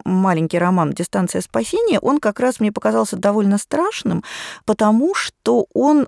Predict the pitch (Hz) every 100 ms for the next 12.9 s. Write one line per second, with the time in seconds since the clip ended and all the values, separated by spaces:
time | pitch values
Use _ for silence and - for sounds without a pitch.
0 | - - 233 254 202 156 196 196 185 -
1 | 185 170 165 - - 190 - - - 285
2 | 415 539 240 175 - - 196 196 - 202
3 | 202 214 190 - 185 185 175 170 - -
4 | - 480 - 208 - 196 185 180 147 -
5 | 170 170 170 190 190 156 147 - 165 156
6 | 180 165 160 147 139 139 123 - 160 156
7 | 151 - - 170 - - - - 120 -
8 | 170 - 170 156 - - - 131 - -
9 | - - 180 - 320 - 320 - 220 -
10 | 269 285 240 208 - 220 240 247 220 -
11 | _ _ - 247 277 233 - - - _
12 | _ _ - 202 - 185 123 - -